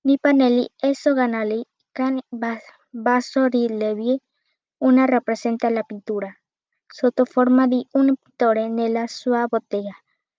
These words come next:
In questi bassorilievi sono la pitture, la pietre milari della torre più perfetta costruita in Europa. Questa pietra è stata scolpita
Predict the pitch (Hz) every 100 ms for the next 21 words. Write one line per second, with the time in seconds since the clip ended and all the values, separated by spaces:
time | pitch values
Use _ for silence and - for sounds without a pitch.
0 | _ _ 294 294 269 247 - 262 226 214
1 | 214 220 240 247 226 214 247 _ _ _
2 | _ - 254 254 247 208 226 - 247 247
3 | 262 - _ _ _ _ _ _ - 220
4 | - 254 254 - 262 254 233 220 220 214
5 | 220 262 - - 247 247 - 254 247 247
6 | 254 - 262 262 277 262 - 233 - 226
7 | - 254 - - 226 - 226 - 262 254
8 | 220 208 - 220 - - _ _ - 254
9 | 269 - 285 277 302 - - 233 - 240
10 | - - 247 - - 233 - _ 240 240
11 | - 254